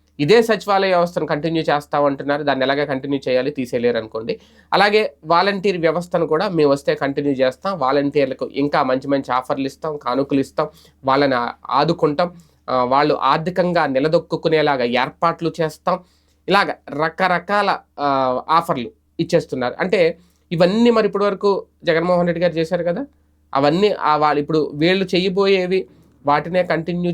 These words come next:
చేసేవి ఇవన్నీ అద్భుతాలే అని అనుకుంటే, జగన్మోహన్ రెడ్డి గారు ఇన్ని రోజులు చేసినవన్నీ అద్భుతాలే అని వాళ్ళందరూ జగన్మోహన్ రెడ్డి గారిని మెచ్చుకున్నట్టే కదా, ఒప్పుకుంటున్నట్టే కదా. చంద్రబాబు నాయుడు గారు ఒకవేళ లేదు, ఈ వాలంటీర్ వ్యవస్థ వల్ల అన్యాయం జరిగిపోతుందన్న మొన్నటి వరకు ఏ వాణి అయితే వినిపించారో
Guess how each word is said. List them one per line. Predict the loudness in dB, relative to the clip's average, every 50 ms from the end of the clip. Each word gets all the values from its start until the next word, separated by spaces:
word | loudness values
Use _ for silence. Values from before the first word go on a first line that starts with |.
| -2 -2
చేసేవి | -4 -2 -2 -2 -2 -2 -2 -4
ఇవన్నీ | -4 0 2 2 2 2 0 0
అద్భుతాలే | 0 -2 -2 -2 -4 -4 -2 0 0 0 2 2
అని | 2 0
అనుకుంటే, | 0 -2 -2 -2 -4 -2 -4 -6 -6 -8 _ _ _ _ _ _ _ _ _ _ 0 0
జగన్మోహన్ | 2 2 2 2 2 2 2 2 0
రెడ్డి | 0 -2 0
గారు | 0 2 2
ఇన్ని | 2 0 2
రోజులు | 2 0 0 0 0 -2 -2 0 -2
చేసినవన్నీ | -2 -2 -2 -2 0 0 0 2 2 0
అద్భుతాలే | 0 0 -2 -2 -2 -2 0 0 0 2 4 2 2
అని | 2 2 -2 -4 _ _ _ _ _ _ _ _ 0
వాళ్ళందరూ | 2 2 2 2 2 2 2 0 0 -2 -10 _ _ _ _ -4
జగన్మోహన్ | -2 0 2 2 2 2 2 2 2 0
రెడ్డి | 0 0 2
గారిని | 2 2 2 2 0 -2 -4 -8 _ _ _ -2
మెచ్చుకున్నట్టే | -2 -2 0 0 0 0 0 0 0 0
కదా, | -2 -2 -4 -6 -10 _ _ _ _ -4
ఒప్పుకుంటున్నట్టే | -4 -2 0 -2 0 0 2 0 0 0 0 0 0
కదా. | 0 -2 -4 -6 -10 _ _ _ _ _ _ -4 -2
చంద్రబాబు | 0 2 4 4 4 4 2 2
నాయుడు | 2 2 2 2
గారు | 2 0 0
ఒకవేళ | 0 0 0 0 2
లేదు, | 2 2 2 2 2 2 0 -2 -4 -6 -12 _ _ _ 0
ఈ | 0 2
వాలంటీర్ | 2 2 2 2 0 0 0 0 -2 -2 0
వ్యవస్థ | 0 0 2 2 0 -2 -2 -2
వల్ల | -2 0 0 0
అన్యాయం | 0 0 2 2 2 2 2 0
జరిగిపోతుందన్న | 0 0 0 -2 -2 -2 -2 -2 -2 0 0 -2 0 0
మొన్నటి | 0 0 0 0 0 0 0
వరకు | 0 -2 -2 -4 -2
ఏ | 0 2 2 2
వాణి | 2 2 0 2 2 2
అయితే | 2 2 2 0 -2
వినిపించారో | 0 0 -2 -2 -4 -4 -6 -4 -2 -2 0 0 0 -2